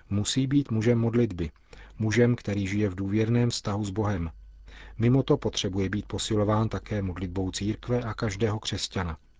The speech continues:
Prefekt Kongregace pro klérus tedy vyzývá všechny věřící, aby se modlili s vytrvalostí a velkou láskou za kněze a s kněžími.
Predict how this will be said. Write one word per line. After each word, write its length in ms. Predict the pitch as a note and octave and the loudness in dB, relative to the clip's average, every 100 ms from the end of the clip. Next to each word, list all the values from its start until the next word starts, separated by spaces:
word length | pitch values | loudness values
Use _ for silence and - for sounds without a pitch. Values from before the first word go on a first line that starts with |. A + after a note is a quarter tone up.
| - _ - | -20 _ 0
Prefekt 400 | A#2 A2 C#3 - | 0 2 -2 -2
Kongregace 640 | - G#2+ G#2+ G#2+ G#2 G#2+ | -2 0 0 0 0 -2
pro 160 | - G#2 | -2 -2
klérus 460 | - G#2+ A2+ A#2 | 2 2 2 0
tedy 180 | - F2+ | -4 -6
vyzývá 460 | F2 F2 G2+ G2+ G2 | -4 -4 -2 -2 -2
všechny 380 | - G#2 G#2+ F#2+ | -4 -4 -4 -2
věřící, 520 | F#2+ G2+ G2+ - G2+ | -2 -2 -2 -4 -4
aby 160 | G2 | -4
se 180 | F#2+ G2 | -4 -4
modlili 400 | F#2 F#2 G2+ F#2+ | -4 -2 -2 -2
s 100 | - | -4
vytrvalostí 720 | G2 G#2 G#2 A2+ A2 - A#2 - | -4 -4 0 0 0 -2 -4 -4
a 80 | |
velkou 340 | G2 G#2 G#2+ A2 | -2 -2 0 2
láskou 520 | G#2+ G#2+ - F2+ E2+ | 2 0 -2 -4 -4
za 140 | F2+ | -6
kněze 420 | - A2+ G#2+ A2 A2 - - - | -4 -2 0 0 -2 -8 -20 -12
a 100 | - | 0
s 80 | - | 2
kněžími. 560 | - G#2+ G2 A2+ G2 | 2 0 0 0 -2